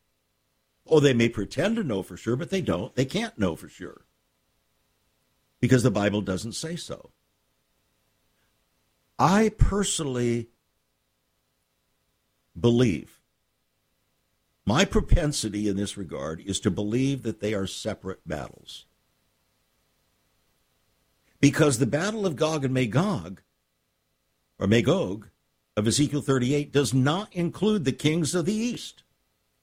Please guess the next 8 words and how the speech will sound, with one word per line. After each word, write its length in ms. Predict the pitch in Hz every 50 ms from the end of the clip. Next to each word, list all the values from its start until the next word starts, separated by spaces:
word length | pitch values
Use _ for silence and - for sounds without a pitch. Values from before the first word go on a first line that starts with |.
| _ _ _ _ _ _ _ _ -
where 120 | 98 104
the 100 | 95 113
Battle 400 | - 131 123 120 120 123 120 117
of 120 | 110 95 117
Armageddon 600 | 117 113 107 110 92 117 131 117 92 92 90 82
does. 540 | 110 104 87 - - - - - - - _ _ _ _ _ _ _ _ _ _ _ _ _ _ _ _ _ _ _ _ _ _ _ _ _ _ _ _ _ _ _ _ _ _ _ _ _ _ _ _ _ _ _ _ _ _ _ _ _ _ _ _ _ -
That's 240 | 98 95 90 -
one, 340 | - 117 113 104 95 85 73